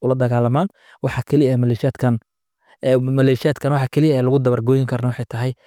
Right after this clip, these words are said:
in sida cadowga asalka ah loo beegsado, si ka daran iyaga loo beegsado. Eh, Yemen oo kale waa loo adeegsaday oo weli waabay ka jiraan. Shabwa, Abyan iyo deegaano kale.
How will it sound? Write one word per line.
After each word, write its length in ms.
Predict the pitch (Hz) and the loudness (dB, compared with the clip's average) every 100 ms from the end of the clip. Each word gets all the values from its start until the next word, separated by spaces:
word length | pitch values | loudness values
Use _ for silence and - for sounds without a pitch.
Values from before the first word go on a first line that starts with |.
| _ _ - | _ _ -4
in 300 | 160 160 151 - _ | 0 0 -2 -8 _
sida 240 | - 165 127 | -4 -2 0
cadowga 380 | 147 151 131 | 0 0 0
asalka 360 | 151 - 123 117 | -2 -4 -6 -6
ah 80 | 120 | -4
loo 200 | 117 139 | 0 0
beegsado, 300 | 131 113 113 | -2 -4 -8
si 120 | - | -6
ka 120 | - | -4
daran 220 | 135 120 120 | -2 0 0
iyaga 260 | 123 120 | 0 0
loo 160 | 117 127 | 0 -2
beegsado. 420 | 127 117 127 170 - _ _ _ _ | -4 -6 -6 -6 -8 _ _ _ _
Eh, 180 | 123 120 120 | -2 0 2
Yemen 300 | 131 170 180 - - | 2 2 0 -6 -12
oo 80 | 117 | -8
kale 200 | 131 123 | -4 -2
waa 120 | 120 | 0
loo 140 | 120 | 0
adeegsaday 480 | 123 127 - 127 139 | -2 -4 -6 -6 -4
oo 80 | 123 120 | 0 2
weli 120 | 143 | 4
waabay 240 | 139 123 117 | 4 2 -2
ka 100 | 131 | -2
jiraan. 340 | 120 120 127 - _ _ _ | -2 -2 -4 -8 _ _ _
Shabwa, 460 | - 147 127 123 - | -6 -4 0 -2 -2
Abyan 300 | 139 135 131 | -2 -2 0
iyo 80 | 123 | 0
deegaano 340 | 120 120 127 - | 0 2 0 -2
kale. 220 | 139 | -4